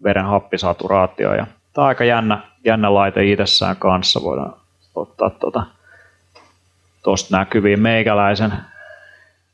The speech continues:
Happisaturaatio tällä hetkellä ysi ysi prossaa ja pulssi seitsemän kahdeksan.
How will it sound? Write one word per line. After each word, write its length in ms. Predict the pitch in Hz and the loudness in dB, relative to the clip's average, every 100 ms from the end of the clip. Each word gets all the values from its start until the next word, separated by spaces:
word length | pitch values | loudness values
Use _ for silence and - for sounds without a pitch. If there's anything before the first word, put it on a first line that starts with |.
| _ | _
Happisaturaatio 840 | 143 139 - 127 - 120 117 - 113 | -2 -2 -2 -2 0 2 2 2 0
tällä 220 | 120 120 | 2 0
hetkellä 280 | 113 - 117 | 0 0 2
ysi 320 | 123 120 117 | 2 2 2
ysi 420 | 110 110 - - _ _ _ _ _ _ _ - | 2 0 -2 -10 _ _ _ _ _ _ _ -2
prossaa 720 | 110 104 - - 67 69 62 | 0 2 0 0 0 0 0
ja 200 | 53 - _ _ | -2 -6 _ _
pulssi 340 | 104 98 - 107 | -2 -2 -2 -4
seitsemän 500 | 104 98 - 98 95 | -4 -4 -8 -10 -2
kahdeksan. 500 | 101 95 - - | 0 0 -4 -10